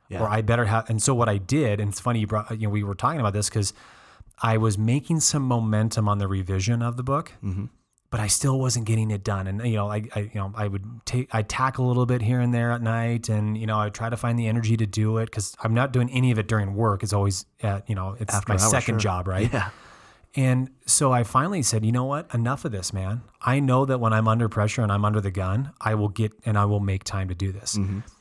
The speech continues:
Speaker 2: So I said, "All right, I'm making the appointment. It's gonna be next Monday, and it's gonna be completed because I have to submit the book by that time." And I tell you what, I got it done.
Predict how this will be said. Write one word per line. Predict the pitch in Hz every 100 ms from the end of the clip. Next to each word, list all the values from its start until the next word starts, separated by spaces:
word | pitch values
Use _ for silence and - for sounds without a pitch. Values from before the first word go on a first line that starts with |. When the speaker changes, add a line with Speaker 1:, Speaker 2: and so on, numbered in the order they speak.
| - -
Speaker 2:
So | 120
I | 107
said, | 104 107
"All | 107 147
right, | -
I'm | 104 104
making | 104 123
the | 120
appointment. | 117 - 143 120 92
It's | -
gonna | 104
be | 98
next | 95 98 101 -
Monday, | 104 101 127 190 - _ _ _ _
and | 117 107
it's | 104 -
gonna | 117
be | 107 104
completed | - 107 117 123
because | 117 107 -
I | 104 104
have | 98 110
to | -
submit | 107 107 101 -
the | 98
book | 98
by | 95
that | 92 92
time." | - 123 104 - _ _ _ _ -
And | 110
I | 107
tell | 107 113 110
you |
what, | 110 92 - -
I | 104 98
got | 95
it | 95
done. | 98 113